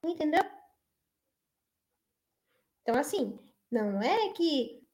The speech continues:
"Ah, eu vou escutar o tu e elas, eu vou fazer isso, eu vou fazer aquilo e vou entender de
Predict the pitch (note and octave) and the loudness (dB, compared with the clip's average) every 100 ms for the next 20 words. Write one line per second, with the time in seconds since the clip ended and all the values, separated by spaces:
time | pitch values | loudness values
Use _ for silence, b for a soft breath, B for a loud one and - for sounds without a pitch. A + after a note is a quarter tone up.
0 | - D4 E4 D4+ A#3+ B B - A3 A#3 | -6 -4 -2 -2 -2 B B -4 0 0
1 | G#3+ - C#4 D#4 D#4+ D4+ C#4 - - - | -2 -2 0 2 4 4 4 0 -10 -16
2 | - C4+ C4+ C4+ C4+ B3+ A#3 D#4 E4 E4 | -6 -2 2 2 2 2 4 4 4 2
3 | C4 C4+ C#4+ B3 A#3+ C#4 D#4+ C#4 C4 A#3+ | 2 0 0 -2 0 0 2 0 0 -4
4 | A#3 G#3+ - D#4+ D4+ C#4+ D4+ D4 D4 C4+ | -8 -8 -8 -6 -4 -2 0 0 0 0
5 | B3 D4+ C4+ - | 2 -2 -4 -8